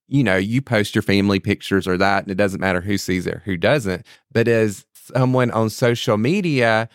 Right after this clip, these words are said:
um, someone on social media, then you have to look at that. Like, how many likes am I getting? Comments am I getting? Engagement, because you're running a business off of it. So there's those tips. And let's, let's pick up our hitchhiker, Joy.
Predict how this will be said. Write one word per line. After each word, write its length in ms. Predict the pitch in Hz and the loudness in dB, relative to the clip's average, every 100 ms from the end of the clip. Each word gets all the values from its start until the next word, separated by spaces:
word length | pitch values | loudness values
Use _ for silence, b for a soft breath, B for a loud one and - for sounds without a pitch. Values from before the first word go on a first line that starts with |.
| b b b - | b b b -2
um, 760 | 127 127 117 117 113 107 107 90 _ | 2 4 2 2 2 0 -2 -6 _
someone 580 | - - 139 135 135 131 | -20 -4 -2 2 2 0
on 200 | - 113 | 0 -4
social 420 | 113 123 117 120 | 0 -2 0 0
media, 480 | 113 170 165 131 117 | 2 2 2 2 2
then 680 | 113 113 113 110 107 107 110 _ | 0 0 2 2 0 -2 -6 _
you 640 | 123 113 147 160 160 147 - | -20 -2 0 2 4 2 2
have 240 | 120 123 | -2 -2
to 60 | 120 | 0
look 240 | 113 151 | 0 0
at 80 | - | 0
that. 140 | 85 82 | -2 -2
Like, 120 | - | -6
how 100 | 80 | -8
many 180 | 85 87 | -8 -2
likes 400 | 101 147 - 127 | -2 -2 -4 -4
am 60 | |
I 80 | 117 | -2
getting? 280 | 101 87 85 | -2 -4 -6
Comments 500 | - 143 143 - - | -4 -2 -2 -4 -8
am 100 | 98 | -6
I 60 | |
getting? 340 | 87 85 82 92 _ | -6 -10 -12 -16 _
Engagement, 560 | 98 123 160 143 117 - | -2 0 0 0 -2 0
because 400 | 117 135 117 101 _ | 0 0 -2 -4 _
you're 180 | 123 120 | -2 2
running 340 | 117 104 107 | 2 2 -2
a 60 | 117 | -2
business 420 | 160 - - - | -4 -6 -14 -10
off 160 | - - | -10 -12
of 100 | - | -16
it. 80 | - b b b | -20 b b b
So 260 | 165 156 | 2 2
there's 440 | 151 214 269 226 165 | 2 2 2 0 0
those 300 | 147 151 - | 0 0 -2
tips. 380 | 156 139 - - | 0 0 -2 -4
And 320 | 135 135 143 | 0 0 0
let's, 540 | 151 202 247 - - - | 0 0 0 -6 -12 -12
let's 140 | - | -16
pick 240 | - - 359 | -4 0 0
up 120 | - | 0
our 160 | 160 | 0
hitchhiker, 640 | 139 170 - - 98 - 92 | 0 -6 -4 -2 -2 -4 -6
Joy. 460 | 107 135 - - | -2 -2 -2 -8